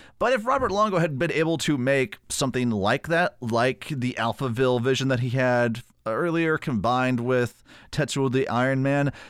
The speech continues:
I would love to see that movie. That would be a fascinating film. It's not a movie that would have debuted in theaters. It would not have had any big stars in it like Keanu Reeves, but it would be a fascinating film to behold. And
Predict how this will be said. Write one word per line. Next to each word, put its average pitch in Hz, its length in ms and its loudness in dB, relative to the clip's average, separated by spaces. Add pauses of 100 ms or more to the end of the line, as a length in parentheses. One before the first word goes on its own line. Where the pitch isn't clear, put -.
(260)
I 185 160 2
would 202 160 2
love 165 220 2
to 147 80 -2
see 143 200 -2
that 120 200 4
movie. 98 340 0 (720)
That 151 300 2
would 151 120 0
be 143 100 0
a 123 80 2
fascinating 131 640 -2
film. 101 220 0 (180)
It's 143 160 0
not 262 160 2
a - 20 2
movie 196 200 2
that 151 140 0
would 147 180 2
have 131 300 0 (440)
debuted 139 400 0
in 123 100 0
theaters. 107 760 0
It 107 120 -2
would 139 180 -2
not 135 200 2
have 127 120 2
had 120 260 2
any 113 160 0
big 104 240 0
stars 101 400 0
in 104 60 0
it 80 60 -4
like 95 180 -2
Keanu 98 280 -2
Reeves, 90 400 -4 (400)
but 147 240 0
it 135 100 0
would 143 180 0
be 139 140 0
a 110 40 -2
fascinating 156 960 -4
film 101 520 -2
to 104 100 -4
behold. 90 640 -2 (440)
And 113 640 0